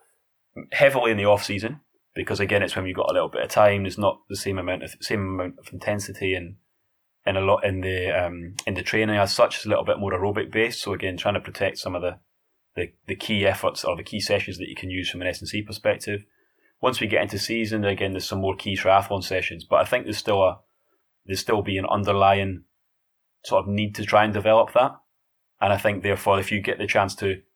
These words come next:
to develop it at, to a level in the off season, you can then start to kind of, maybe not to the, the same extent, but still try and push that during the season. Now, they're not, if they wanted to, they could race every weekend. There's lo-, so many triathlon races, it's,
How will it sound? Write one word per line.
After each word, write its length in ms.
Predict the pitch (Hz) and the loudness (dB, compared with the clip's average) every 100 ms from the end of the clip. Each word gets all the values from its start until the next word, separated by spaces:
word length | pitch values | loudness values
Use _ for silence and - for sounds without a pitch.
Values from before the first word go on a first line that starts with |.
| _ - | _ -10
to 100 | 98 | 2
develop 320 | 101 95 - | 6 6 6
it 120 | 87 | 4
at, 240 | 87 - - | 4 2 -4
to 160 | 101 | 0
a 40 | 90 | 6
level 500 | 107 113 95 143 - | 6 6 2 -4 -8
in 80 | 95 | -2
the 80 | 98 | 2
off 180 | 101 | 2
season, 460 | - 101 95 95 - _ _ _ | 0 -6 -6 -8 -10 _ _ _
you 100 | 92 | -6
can 120 | 110 | 0
then 160 | 104 95 | 2 2
start 260 | - 95 - | 4 2 2
to 140 | 98 | -2
kind 160 | 101 92 | 0 0
of, 160 | - | -2
maybe 200 | 104 95 | -6 -4
not 220 | 95 87 - | -2 -2 -4
to 120 | 90 | -6
the, 160 | 90 - _ _ - | -6 -10 _ _ -8
the 80 | |
same 180 | - 104 | -4 -4
extent, 420 | 92 - 117 101 | -4 2 4 4
but 120 | 78 - | 0 -6
still 160 | 98 | -2
try 160 | - 98 | 4 2
and 100 | 92 | 2
push 240 | 107 - | -6 2
that 200 | 104 92 | 4 4
during 240 | - 104 110 | 2 -2 -2
the 80 | |
season. 420 | 104 113 120 135 _ _ _ _ | -2 -4 -4 -8 _ _ _ _
Now, 140 | 110 104 | 4 4
they're 80 | |
not, 300 | 113 117 - _ _ - | 6 4 2 _ _ -4
if 100 | 107 | -2
they 100 | 107 | 2
wanted 280 | 120 139 - | 4 2 0
to, 100 | 95 | -6
they 100 | 90 | -4
could 140 | 98 | -2
race 220 | 98 92 | -2 0
every 160 | 98 90 | -2 -2
weekend. 400 | 90 107 107 90 | -4 2 2 2
There's 180 | 90 98 | -6 -6
lo-, 280 | 98 110 - | -2 -2 -2
so 180 | 113 | -2
many 160 | 98 92 | -2 0
triathlon 400 | 101 101 101 92 | 4 4 4 -6
races, 320 | 90 87 85 | -6 -6 -10
it's, 120 | 87 | -12